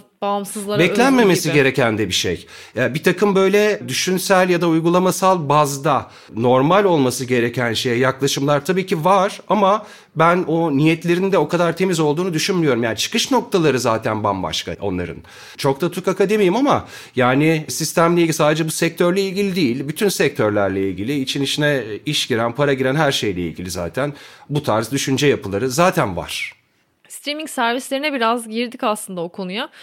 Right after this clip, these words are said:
Speaker 1: Bu konuda ayrı bir program da yapmak istiyorum ama seninle konuşmamız gerektiğini de düşünüyorum. Ben streaming servisleri içinde anlamlı bir dinleyici sayısı ve dolayısıyla buna bağlı olarak anlamlı da bir gelir elde edebilmek için çok takip edilen listelere girme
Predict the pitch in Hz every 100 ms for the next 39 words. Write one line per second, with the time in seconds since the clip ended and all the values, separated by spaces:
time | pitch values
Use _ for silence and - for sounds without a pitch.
0 | - - - 208 226 262 277 277 294 -
1 | 233 262 277 262 247 247 294 254 214 202
2 | 202 196 - 233 277 277 226 262 269 262
3 | 262 247 - 254 247 262 262 226 220 220
4 | 277 269 220 190 - 190 214 381 - -
5 | - 240 302 349 247 - 277 320 320 -
6 | 277 262 277 294 294 254 - 262 294 -
7 | 240 247 269 302 277 240 247 247 269 -
8 | 240 240 311 269 262 226 214 226 233 -
9 | 254 214 233 240 220 220 247 233 202 262
10 | - - 208 233 247 262 233 214 247 226
11 | 226 254 233 214 214 208 220 226 285 269
12 | - 330 - - 339 330 302 277 285 311
13 | 247 240 285 269 262 269 262 302 240 254
14 | 247 269 285